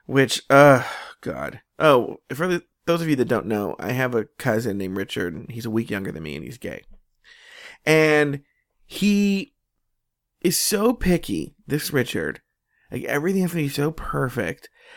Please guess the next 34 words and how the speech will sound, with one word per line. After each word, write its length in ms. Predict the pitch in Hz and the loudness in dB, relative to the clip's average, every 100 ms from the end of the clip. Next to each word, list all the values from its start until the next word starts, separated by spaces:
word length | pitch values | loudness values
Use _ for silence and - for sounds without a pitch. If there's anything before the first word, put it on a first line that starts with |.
| - _ | -20 _
And 320 | 139 131 123 | 2 4 2
so 180 | - 143 | 2 4
we 100 | 135 | 6
went 200 | 139 156 | 6 4
to 40 | 175 | 2
this 160 | 147 | 0
one 220 | 139 143 | 2 2
Mexican 420 | 131 135 - 143 131 | 2 0 -2 -4 0
place, 280 | 131 113 | 0 0
kind 200 | - 120 | 0 0
of 80 | 120 | 2
where, 220 | 120 110 - - 139 - | 2 0 -2 -16 -16 -6
close 240 | 131 117 | -2 0
to 80 | - | 0
where 120 | 113 | 0
the 80 | 104 | 0
brother's 320 | 95 110 104 | 0 -2 -2
gonna 140 | 110 104 | -6 -8
get 160 | 101 | -8
married. 400 | 180 196 127 110 - - - - | -6 -6 -6 -8 -10 -20 -20 -2
And 160 | 151 | 0
it's 120 | 156 156 | 0 0
one 180 | 214 | 2
that 100 | 247 | 6
I'd 120 | 185 156 | 6 6
heard 280 | 202 190 | 4 4
of. 240 | 117 - - | 2 -2 -10
It's 120 | - | -2
actually 240 | 139 180 156 | -2 -2 -2
really 560 | 131 127 123 120 113 _ | 2 4 4 0 -4 _
highly 380 | - 135 127 127 | -4 0 2 2
regarded, 640 | 117 117 110 113 143 185 - _ _ - | 0 2 2 4 4 2 -6 _ _ -6
you 120 | 160 | 0
know? 300 | 170 202 | 2 2